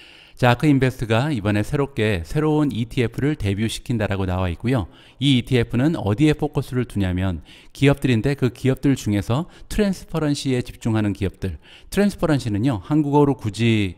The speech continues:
해석을 하자면 투명성, 이 정도로 해석이 가능하거든요. 그런데 이제 밑에 내용을 읽어보시면 여기에서 얘기하는 투명성이라는 것은 뭐 착한 기업이다라고 생각하시면 조금 더 이해가 쉽게, 아, 되실 것 같습니다. 자, 이번에 제출된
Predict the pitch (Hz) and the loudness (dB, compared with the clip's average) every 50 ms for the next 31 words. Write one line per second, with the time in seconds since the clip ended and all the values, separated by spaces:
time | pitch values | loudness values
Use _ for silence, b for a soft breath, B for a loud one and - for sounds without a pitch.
0 | - - - 98 117 151 143 165 151 131 131 127 147 - 143 120 110 117 143 190 | -14 -16 -8 -4 -2 -2 0 0 0 0 0 -2 -4 -4 -2 -2 0 0 -2 -2
1 | 196 B B B B - - 226 226 220 214 196 175 156 - 131 110 98 98 101 | -4 B B B B -4 -2 0 0 2 0 0 -2 -2 -2 -2 -2 -2 -2 -2
2 | 98 127 120 117 113 113 113 113 127 123 139 131 120 113 - 101 95 95 104 120 | 0 0 2 2 2 0 0 0 0 -2 -2 -2 -4 -4 -4 -2 -2 -2 -2 -2
3 | 127 123 110 90 101 120 139 113 - B B B B B B B B 123 127 131 | -2 -4 -4 -2 0 0 0 -2 -4 B B B B B B B B 4 4 4
4 | 143 143 135 143 107 110 113 - 139 143 120 107 104 107 113 123 107 98 104 98 | 4 4 4 2 2 2 0 2 2 2 2 4 2 4 2 2 2 0 0 -2
5 | 90 87 90 92 90 - 107 110 131 160 185 B B B B B B 107 117 120 | -2 -2 -2 -4 -4 -2 -2 0 0 0 -2 B B B B B B 2 2 4
6 | 131 139 131 120 139 117 101 101 104 117 113 117 120 120 120 - - 196 202 202 | 4 2 2 2 2 2 2 2 2 0 2 2 0 -2 -2 -4 -4 -2 0 0
7 | 190 180 - 170 156 147 135 135 123 113 104 98 - 117 110 101 - B B B | 0 0 0 2 2 2 2 0 -2 0 -2 -2 -2 -2 -4 -4 -6 B B B
8 | B 107 107 104 - - 180 - - 185 180 165 - - 120 110 104 - 107 - | B -2 -2 -2 -2 -4 -6 -4 -4 -4 -4 -4 -4 -2 0 0 0 -2 -2 -2
9 | 101 101 - 95 92 87 104 104 101 - B B B B - 143 151 139 - 143 | 0 0 0 -2 -2 0 0 0 0 -2 B B B B -2 0 0 0 -2 -4
10 | 123 - 123 117 107 - 104 92 98 98 98 95 95 98 101 107 104 98 90 92 | -6 -4 -2 -2 -2 -2 -2 -2 -2 -2 -2 -2 -2 -2 0 0 0 0 -2 -4
11 | 95 - - - - - 110 98 92 85 - _ - - 101 - 107 101 - 113 | -4 -4 -8 -10 -8 -6 -4 -4 -4 -6 -8 _ -10 -8 -6 -4 -4 -4 -4 -6
12 | 104 - 98 90 80 - - 95 87 82 90 82 73 B B B B B B B | -8 -6 -8 -8 -8 -8 -8 -8 -6 -6 -6 -8 -8 B B B B B B B
13 | B B B - 123 131 127 139 147 151 143 135 120 - - 117 113 - - 143 | B B B 2 4 4 6 6 6 6 6 4 2 2 0 -2 0 0 -2 0
14 | 127 113 113 127 170 214 | 2 2 2 2 2 0